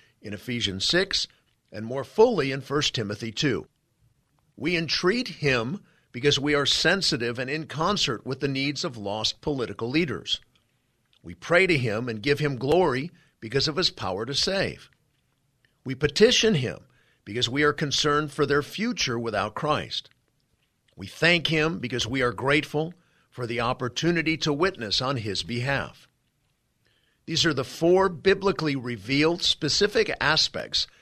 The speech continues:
that should motivate us to address God so as to receive God's answers to our prayers. May these aspects of communion with God inspire us to pray, especially in critical times.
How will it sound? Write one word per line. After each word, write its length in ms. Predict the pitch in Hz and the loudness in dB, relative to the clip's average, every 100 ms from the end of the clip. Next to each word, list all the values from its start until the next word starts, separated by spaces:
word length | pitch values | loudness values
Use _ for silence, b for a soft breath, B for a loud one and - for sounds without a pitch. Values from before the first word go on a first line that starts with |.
| b b | b b
that 120 | 92 | -8
should 200 | - 117 | -4 -4
motivate 480 | 98 131 170 135 123 | 0 2 2 2 0
us 180 | 123 120 | 0 -2
to 160 | - 131 | -2 -4
address 320 | 113 131 123 | -2 0 0
God 440 | - 110 123 151 | 2 2 2 2
so 240 | - 135 123 | 0 0 0
as 180 | 127 - | 0 0
to 340 | 139 127 123 b b | -2 -2 -4 b b
receive 480 | b 123 - 156 151 | b -2 0 0 0
God's 340 | 120 147 151 - | 0 2 0 -4
answers 600 | - 185 214 - 98 - | -4 -2 0 -2 -2 -4
to 160 | 123 | -2
our 100 | 135 | -4
prayers. 600 | 143 180 196 147 - - - _ _ _ _ _ _ | -4 -4 0 0 -2 -6 -8 _ _ _ _ _ _
May 160 | 85 104 | -12 -6
these 260 | 135 160 - | -2 -2 -2
aspects 560 | 120 139 - 151 143 - | 0 0 0 0 0 -2
of 140 | 104 | -4
communion 500 | - 110 139 175 175 | -6 -6 -4 -2 0
with 160 | 151 113 | -2 -2
God 260 | 127 139 139 | 2 2 2
inspire 600 | 117 - 156 190 156 104 | 0 2 4 4 4 4
us 160 | 113 | 2
to 100 | - | 2
pray, 560 | - - 160 143 143 185 b b b b b | -4 0 4 6 4 -2 b b b b b
especially 640 | 127 - 208 220 190 165 151 | -4 0 2 2 2 -2 -4
in 80 | |
critical 420 | 135 196 226 208 160 | -2 -2 0 -2 -2
times. 520 | - 120 73 - | 0 0 -2 -6